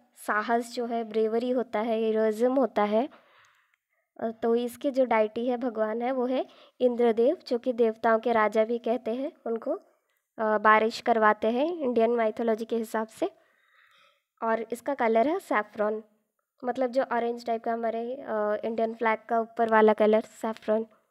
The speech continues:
फिर जो रासा आता है, वो अद्भुतम रासा, वंडर, अमेजमेंट या फिर सरप्राइज, कुछ एक अनोखा टाइप का फीलिंग आना।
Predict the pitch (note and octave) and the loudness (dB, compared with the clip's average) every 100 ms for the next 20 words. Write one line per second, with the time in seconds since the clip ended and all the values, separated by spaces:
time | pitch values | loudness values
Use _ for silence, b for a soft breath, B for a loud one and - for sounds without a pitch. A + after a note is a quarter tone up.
0 | _ _ _ _ _ _ _ _ _ - | _ _ _ _ _ _ _ _ _ -2
1 | E4 C#4+ D4+ C4 B3+ B3 A#3+ A#3+ A#3+ A#3 | 0 2 2 0 -2 -4 -2 -2 0 0
2 | A#3+ A3 A#3 B3+ C4+ C4 B3+ B3 - D4 | -2 -4 -4 0 0 0 0 -2 -4 -4
3 | E4+ _ - A#3 A#3 A#3+ C4+ C#4+ - - | -6 _ -4 0 2 2 0 0 -6 -4
4 | A#3+ A#3+ A#3 A#3 B3+ C4 C4 C#4+ _ B3 | 2 4 2 0 -2 -2 -4 -16 _ -4
5 | A#3 A#3+ A#3+ A#3 A3+ - A#3 A#3 A#3+ - | -2 -2 -2 -2 -2 -4 -2 -2 -4 -12
6 | b b b b - - B3+ C#4 C4+ - | b b b b -8 -2 0 0 -2 -2
7 | A#3+ A#3+ A#3 A#3 B3+ B3 A#3+ B3+ C4 A#3+ | 0 0 0 -2 0 -2 -2 -8 -6 -4
8 | A#3+ B3 A#3 A#3+ | -2 -2 -2 -4